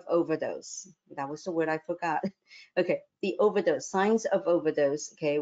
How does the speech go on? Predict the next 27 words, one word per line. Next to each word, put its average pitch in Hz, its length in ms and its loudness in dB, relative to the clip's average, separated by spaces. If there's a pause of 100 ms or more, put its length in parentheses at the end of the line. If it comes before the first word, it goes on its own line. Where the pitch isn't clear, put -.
what 165 140 4
are 196 120 2
some 220 240 -2
of 220 100 -2
those 220 200 4
signs 220 320 0
of 220 120 -2
overdose 196 520 2
that 156 120 -4
they 160 200 4
need 165 160 6
to 170 80 -2 (100)
recognize? 147 560 -2
Okay, 160 380 0 (320)
the 165 340 6 (200)
pin-, 233 300 2 (160)
constricted 220 640 2 (120)
pupil, 185 340 -4 (380)
pinpoint 233 540 0
pupil, 175 340 -4 (380)
because 175 520 -2
it's 180 140 -2
a 165 180 0
depressant. - 540 -6 (240)
Okay, 147 300 -8 (280)
they 170 120 6 (140)
are 175 120 4